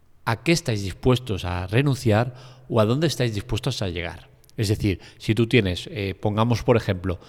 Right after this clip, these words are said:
cincuenta euros, dos líneas móviles y fibra trescientos y pagas eso, pues, cincuenta euros, dices, "Oye, pues mira, quiero pagar menos, estoy dispuesto a renunciar a esto o a esto o a esto". La mejor manera de saber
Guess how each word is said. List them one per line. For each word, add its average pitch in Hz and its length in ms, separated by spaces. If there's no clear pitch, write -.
cincuenta 120 520
euros, 95 320
dos 107 160
líneas 110 320
móviles 90 520
y 95 120
fibra 104 440
trescientos 151 680
y 110 100
pagas 107 320
eso, 87 300
pues, - 120
cincuenta 113 300
euros, 147 220
dices, 101 260
"Oye, 110 180
pues 98 200
mira, 104 180
quiero 107 200
pagar 107 220
menos, 151 300
estoy 113 280
dispuesto 127 540
a 110 160
renunciar 107 540
a 101 80
esto 92 280
o 92 100
a 98 40
esto 98 200
o - 20
a 90 60
esto". - 240
La 110 140
mejor 110 180
manera 110 300
de 98 100
saber 98 400